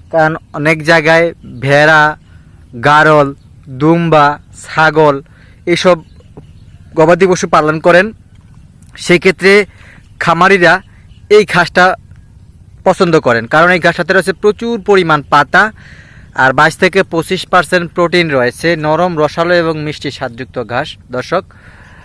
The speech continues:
আর এই ঘাসটা কিন্তু খুবই নরম। আরেকটা হচ্ছে, এই ঘাসটা যদি আপনি অ-, অন্ততপক্ষে একবার চাষ করে নেন,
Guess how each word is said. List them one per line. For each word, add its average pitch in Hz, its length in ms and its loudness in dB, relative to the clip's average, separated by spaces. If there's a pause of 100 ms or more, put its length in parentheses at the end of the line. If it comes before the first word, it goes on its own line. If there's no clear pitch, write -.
(180)
আর 113 220 -8
এই 156 100 -8
ঘাসটা 175 300 0
কিন্তু 196 320 -6
খুবই 208 340 -2
নরম। 139 360 -2 (2500)
আরেকটা 165 320 -2
হচ্ছে, 214 320 -4
এই 220 60 2
ঘাসটা 185 340 -2
যদি 202 180 -4
আপনি 196 260 -4 (280)
অ-, 175 120 -14 (100)
অন্ততপক্ষে 185 640 -4 (140)
একবার 185 360 0
চাষ 175 280 -2
করে 175 220 -6
নেন, 185 180 -4